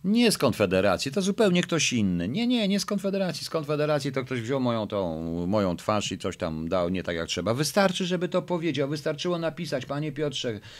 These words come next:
chcę zrobić w swoim kanale, pozwoli pan?” Tak, pozwolę. Tylko o to chodzi. Tylko o to chodzi, proszę państwa.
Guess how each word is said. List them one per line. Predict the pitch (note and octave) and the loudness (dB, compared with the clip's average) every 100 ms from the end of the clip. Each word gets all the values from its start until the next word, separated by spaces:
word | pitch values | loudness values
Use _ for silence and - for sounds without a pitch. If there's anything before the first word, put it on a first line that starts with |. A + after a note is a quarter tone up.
| - - - - | -18 -18 -20 -20
chcę | - F#3 E3+ | -6 2 2
zrobić | C3+ C#3+ D3 C#3+ - | 2 2 2 2 -4
w | |
swoim | D3 C3 B2 | -2 -2 0
kanale, | B2 B2+ B2 | 0 0 0
pozwoli | G#2+ A2 C3 B2+ B2+ | -2 -4 -2 -2 -2
pan?” | B2+ B2 B2+ - _ - | -4 -6 -10 -18 _ -2
Tak, | E3 D3 | 2 2
pozwolę. | - A#2+ G#2 A2+ E2+ - - _ _ _ | 2 -2 0 -2 -2 -6 -16 _ _ _
Tylko | - D3 D#3+ - | -2 0 2 2
o | E3 | 2
to | E3+ D#3+ | 2 0
chodzi. | C#3+ A#2+ F2 - - _ - _ - _ _ _ _ _ _ _ _ _ _ _ _ _ _ _ | 0 -2 -2 -8 -16 _ -20 _ -20 _ _ _ _ _ _ _ _ _ _ _ _ _ _ _
Tylko | - E3 F3+ - | -6 0 2 2
o | F3+ | 0
to | F3 | 0
chodzi, | - A2+ F2 | 0 -2 -2
proszę | - - - | -12 -14 -16
państwa. | - - - - _ | -16 -18 -18 -20 _